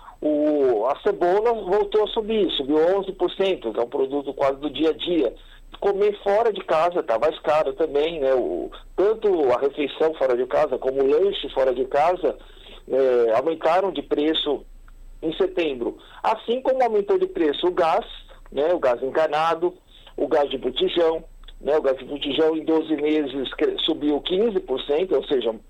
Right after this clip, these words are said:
o dobro da inflação, né? Taxa de água, esgo-, taxa de água subiu também, planos de saúde,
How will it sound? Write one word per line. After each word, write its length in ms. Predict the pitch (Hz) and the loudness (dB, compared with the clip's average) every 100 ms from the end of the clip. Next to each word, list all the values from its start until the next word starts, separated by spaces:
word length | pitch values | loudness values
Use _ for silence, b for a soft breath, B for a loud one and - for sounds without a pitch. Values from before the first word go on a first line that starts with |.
| B B | B B
o 100 | 320 | -2
dobro 400 | 320 349 466 440 | 2 2 2 2
da 140 | 160 151 | 0 0
inflação, 520 | 156 156 - 170 220 - - - - | 0 0 2 0 -2 -12 -20 -20 -8
né? 200 | 135 160 - - | -6 -6 -10 -6
Taxa 340 | - 180 180 170 | 0 0 0 -2
de 120 | 165 | 2
água, 520 | 156 160 147 120 113 | 2 2 2 2 2
esgo-, 340 | 127 - 131 139 | 0 0 0 2
taxa 260 | 151 156 | 0 0
de 80 | 170 | 0
água 220 | 160 160 | 0 0
subiu 420 | - 202 147 185 175 | -2 -2 0 0 0
também, 440 | 143 131 170 180 | -2 0 0 0
planos 340 | 170 175 175 | 0 0 0
de 140 | - - | -8 -2
saúde, 800 | 190 160 170 196 180 - 135 | 2 4 4 4 2 -2 -8